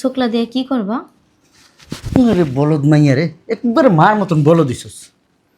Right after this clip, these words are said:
Speaker 2: তোর জামাইয়ের তিনটা বই নিছে না?
Speaker 1: হুম।
Speaker 2: ইফতারের সময় খাইতে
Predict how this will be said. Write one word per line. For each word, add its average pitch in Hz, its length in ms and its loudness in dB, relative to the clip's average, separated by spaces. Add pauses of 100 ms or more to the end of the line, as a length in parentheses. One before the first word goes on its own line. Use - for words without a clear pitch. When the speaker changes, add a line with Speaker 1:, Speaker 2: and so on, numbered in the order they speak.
(1080)
Speaker 2:
তোর 120 140 -4
জামাইয়ের 135 260 0
তিনটা 131 240 2
বই 131 160 2
নিছে 143 240 0
না? 240 40 -6 (280)
Speaker 1:
হুম। 285 200 -6 (480)
Speaker 2:
ইফতারের 127 300 -4
সময় 120 200 -4
খাইতে 123 200 -6